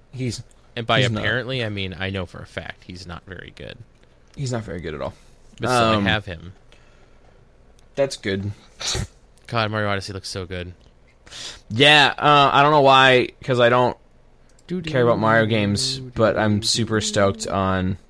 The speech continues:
Speaker 1: um, on, on, uh, Mario Odyssey.
Speaker 2: Guess you can turn into a Cheep Cheep.
Speaker 1: Yeah, you can turn into a dinosaur.
Speaker 2: Holy shit, dude.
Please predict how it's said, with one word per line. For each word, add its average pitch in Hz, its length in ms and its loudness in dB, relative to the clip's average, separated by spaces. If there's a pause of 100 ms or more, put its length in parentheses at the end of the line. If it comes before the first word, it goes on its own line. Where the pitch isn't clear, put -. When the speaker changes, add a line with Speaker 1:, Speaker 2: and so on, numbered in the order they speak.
(840)
Speaker 1:
um, 87 600 -4 (140)
on, 92 380 -6
on, 92 240 -8
uh, 87 260 -8 (1400)
Mario 98 240 0
Odyssey. 92 380 -4 (1600)
Speaker 2:
Guess 123 140 -8
you 127 60 -10
can 117 80 -8
turn 117 140 -8
into 110 160 -10
a 104 40 -12
Cheep 110 220 -14
Cheep. 98 220 -16 (1300)
Speaker 1:
Yeah, 95 120 -4
you 104 120 0
can 120 120 -6
turn 143 180 2
into 135 180 0
a 104 60 2
dinosaur. 127 640 0 (2250)
Speaker 2:
Holy 92 260 -12
shit, - 360 -16
dude. 92 280 -16